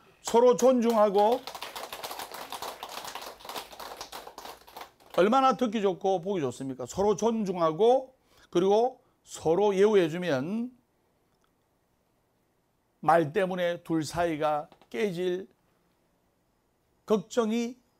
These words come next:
없다는 겁니다. 맞죠? 예. 여섯 번째는 상대의 뜻을 존중해라. 상대의 뜻을 존중해라. 그래서 부부 사이는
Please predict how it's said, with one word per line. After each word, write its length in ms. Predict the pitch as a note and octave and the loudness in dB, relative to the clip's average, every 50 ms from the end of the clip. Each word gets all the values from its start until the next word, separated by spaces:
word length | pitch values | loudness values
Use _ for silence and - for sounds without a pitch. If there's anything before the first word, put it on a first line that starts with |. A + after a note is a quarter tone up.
| _ _ - | _ _ -10
없다는 480 | - B2+ - _ - - E3 D#3+ D3 C3 | -10 -10 -10 _ 0 0 0 0 0 -6
겁니다. 340 | A#2+ A2+ G2 G#2 A#2 - _ _ _ _ _ _ | -8 -8 -10 -12 -16 -18 _ _ _ _ _ _
맞죠? 500 | - G#3 A#3 A3+ - - A#3 A#3 B3 B3+ _ _ _ _ - D3 | 0 0 0 0 2 0 0 0 -2 -6 _ _ _ _ -8 -4
예. 380 | C#3+ C3+ B2+ A#2 B2+ - - - - - _ _ _ _ _ _ _ _ _ _ _ _ - - | -4 -4 -4 -6 -8 -16 -20 -20 -20 -20 _ _ _ _ _ _ _ _ _ _ _ _ 2 4
여섯 240 | A3 A3+ A#3 A3+ F3 | 4 6 6 4 4
번째는 500 | G3 F#3 E3 F3+ F3+ G3+ A3 A#3+ B3 - _ _ _ _ _ _ _ _ _ _ _ _ | 2 0 0 2 0 0 0 -2 -6 -10 _ _ _ _ _ _ _ _ _ _ _ _
상대의 880 | - - - - - - E3 F#3+ G#3 G#3+ A3 A#3 A#3 C#4+ C#4+ B3 - - | -18 -14 -10 -4 -4 -2 -2 0 0 2 2 4 4 6 4 4 2 0
뜻을 420 | F#3+ F3+ C#3+ G3 A3 A#3 A#3+ B3+ _ _ _ _ | -6 -4 -2 -2 -2 -2 -4 -10 _ _ _ _
존중해라. 760 | - F#3 F3+ F3 D#3 C#3 C#3 C3 A2+ G#2 F#2+ - - - - - - | -4 -4 -2 -2 -2 -6 -6 -6 -8 -10 -12 -16 -20 -20 -20 -20 -20
상대의 440 | _ - E3 F3+ F#3+ G3 A#3+ A3+ A3 A3 | _ -10 -6 -4 -2 2 2 0 0 0
뜻을 340 | - G#3 G3 B3 B3+ G3+ | -2 0 2 2 0 0
존중해라. 460 | F3+ E3+ D#3 C3+ B2+ A#2+ A2+ F#2+ - - _ _ _ | -2 -6 -6 -4 -4 -6 -6 -8 -12 -16 _ _ _
그래서 500 | - - D#3 C#3+ F3 F3+ G3+ G#3+ G#3+ - _ _ _ _ _ _ _ _ _ _ _ _ _ _ _ _ _ _ _ _ _ _ _ _ _ _ _ _ _ | -6 -6 -4 0 0 0 0 0 -4 -10 _ _ _ _ _ _ _ _ _ _ _ _ _ _ _ _ _ _ _ _ _ _ _ _ _ _ _ _ _
부부 240 | - B3+ B3+ A#3 F#3+ | 2 4 6 6 4
사이는 640 | E3+ F3 F3 D#3+ D3+ C#3+ C#3 D3 F3+ G3+ A3 A#3+ | 4 4 2 2 2 0 -2 -2 -6 -8 -12 -12